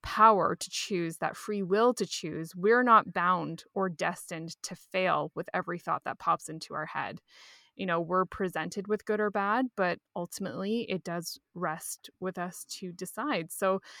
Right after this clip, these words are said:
there are lots of things that can help in making that choice, um, but it's still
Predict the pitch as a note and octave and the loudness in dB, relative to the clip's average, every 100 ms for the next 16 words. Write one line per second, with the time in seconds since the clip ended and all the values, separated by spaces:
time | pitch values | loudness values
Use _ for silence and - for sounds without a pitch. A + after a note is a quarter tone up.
0 | - A3 G#3 G#3 G#3+ A3 - G#3 A3+ G3 | -2 6 8 10 8 4 -2 0 0 0
1 | F3+ F#3+ F3+ - D4 C#4 C#4+ - _ - | -2 -6 -6 2 4 4 2 -12 _ -8
2 | G3+ F3+ G3+ D#4+ C4+ G3+ - - D3+ A3 | -6 -4 -2 2 4 4 -2 -4 -2 0
3 | C#4+ - - - - - - - G3+ F3+ | -4 -8 -16 -20 -20 -20 -14 2 2 4
4 | G3 G#3 - - G#3 G3 G3 G3+ | 0 0 -4 2 6 6 4 2